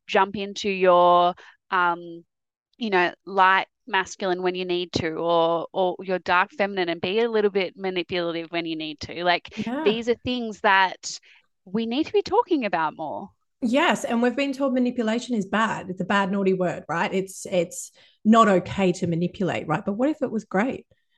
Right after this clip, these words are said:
Speaker 2: And what if we were able to manipulate our own behavior to support our journey in our career?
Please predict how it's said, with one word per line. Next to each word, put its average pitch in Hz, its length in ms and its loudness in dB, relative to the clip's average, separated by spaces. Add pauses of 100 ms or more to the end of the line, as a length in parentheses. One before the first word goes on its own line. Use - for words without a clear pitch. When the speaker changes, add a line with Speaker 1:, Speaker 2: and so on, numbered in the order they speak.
(240)
Speaker 2:
And 196 120 4
what 233 100 6
if 254 120 2
we 240 100 4
were 214 220 4
able 214 160 2
to 202 80 2
manipulate 202 520 -2
our 185 160 0
own 180 80 0
behavior 185 460 -2
to 185 140 -10
support 185 600 -4 (100)
our 185 180 0
journey 175 600 -4
in 180 100 -4
our 170 200 -6
career? 175 500 -6